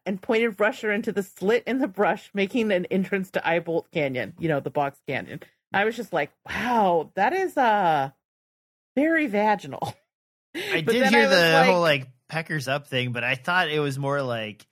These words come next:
Speaker 2: y-, your, like, at attention <laughs> was, like, what Stephen King was going
Speaker 1: I mean,
Speaker 2: for.
Speaker 1: I,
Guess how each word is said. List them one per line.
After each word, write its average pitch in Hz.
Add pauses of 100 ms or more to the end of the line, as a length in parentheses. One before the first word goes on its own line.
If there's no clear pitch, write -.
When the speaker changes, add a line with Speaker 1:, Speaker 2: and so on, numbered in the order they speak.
(340)
Speaker 2:
y-, 117
your, 113
like, 113
at 120
attention 123 (100)
<laughs> -
was, 131
like, 127
what 120
Stephen 123
King 127
was 123
going 117
Speaker 1:
I 339
mean, 349
Speaker 2:
for. 156
Speaker 1:
I, 240